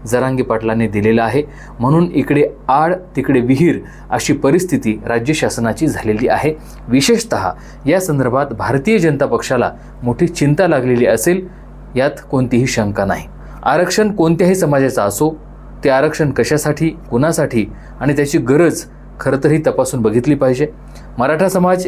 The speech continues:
इतर समाजाप्रमाणेच मग या समाजात देखील गरिबांची संख्या अत्यंत आहे, समाजाची अत्यंत वाईट परिस्थिती आहे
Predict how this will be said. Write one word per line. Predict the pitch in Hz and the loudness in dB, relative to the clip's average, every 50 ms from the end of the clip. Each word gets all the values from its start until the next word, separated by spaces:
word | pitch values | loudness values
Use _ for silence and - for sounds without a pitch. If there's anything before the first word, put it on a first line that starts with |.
| - | -2
इतर | - 131 - 185 185 | -2 -2 2 2 0
समाजाप्रमाणेच | 180 185 180 156 156 151 156 147 151 135 120 127 131 135 151 147 147 | 2 2 0 2 2 2 2 2 0 0 0 0 0 0 0 -2 -2
मग | 131 123 120 | -2 0 0
या | 123 135 135 | 2 2 0
समाजात | 135 131 117 120 120 120 123 117 | 0 -2 -2 0 2 2 2 2
देखील | 113 123 117 120 143 151 175 170 - - - - - - 110 107 | 0 -2 -2 0 2 2 2 0 -2 -10 -20 -20 -18 -10 -4 0
गरिबांची | 117 123 127 123 123 120 117 120 113 | 0 2 4 4 2 2 0 -2 -4
संख्या | - - 117 113 110 127 127 127 - - - - - - - | -2 -2 -2 -2 0 0 0 0 0 -4 -8 -14 -16 -12 -10
अत्यंत | 107 - - - 156 151 156 147 | -10 -8 -4 0 0 2 2 2
आहे, | 165 147 135 151 160 - - - - - - - - - - - - - | 0 0 0 -2 -6 -6 -10 -20 -20 -20 -20 -20 -20 -20 -20 -18 -10 -6
समाजाची | - 131 127 135 127 127 131 - 135 127 | -2 0 0 2 2 0 0 2 2 0
अत्यंत | 110 - - 143 139 131 | 0 2 0 0 0 2
वाईट | 127 107 107 117 139 147 151 - | 2 2 2 2 2 0 0 2
परिस्थिती | 156 147 151 151 151 - 147 - | 2 2 2 2 -2 -4 -2 0
आहे | 160 143 127 139 | 0 0 0 -2